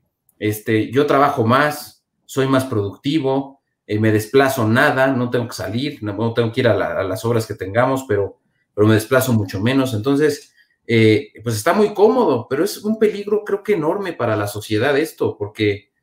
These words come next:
sí te puede, se puede convertir esto en una com-, una sociedad ermitaña, ¿no? Pues, pues, ya haces el súper,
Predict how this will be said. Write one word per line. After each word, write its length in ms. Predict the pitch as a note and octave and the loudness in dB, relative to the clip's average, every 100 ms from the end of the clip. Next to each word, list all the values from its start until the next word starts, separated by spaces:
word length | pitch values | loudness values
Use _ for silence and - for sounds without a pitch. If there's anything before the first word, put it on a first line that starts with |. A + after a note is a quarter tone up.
| _ _ _ | _ _ _
sí 200 | - D3+ | -10 0
te 100 | A3 | 2
puede, 200 | D#3 E3 | 2 0
se 100 | C3+ | 2
puede 220 | B2+ A3+ | 4 6
convertir 280 | G3 A2+ G3 | 6 2 -4
esto 140 | - | -2
en 80 | G#3 | -4
una 80 | G3+ | 0
com-, 240 | D3+ A#2+ | -2 -2
una 260 | C3 D#3+ F#3 | 0 0 -2
sociedad 420 | E3+ A2+ A2+ D#3 | -4 -2 2 4
ermitaña, 600 | F3 B2 G#2 C3 F#3 E3+ | 4 2 2 0 0 0
¿no? 160 | C3+ E3+ | -2 -2
Pues, 260 | F3 E3+ - | -6 -8 -8
pues, 360 | B2 G2 G2 | -6 -6 -4
ya 160 | A2 D#3 | 0 0
haces 200 | E3+ D#3 | 0 -2
el 140 | A2 | -2
súper, 640 | G#2 D3+ E3 E3 E3 D#3+ | 0 -4 0 4 6 4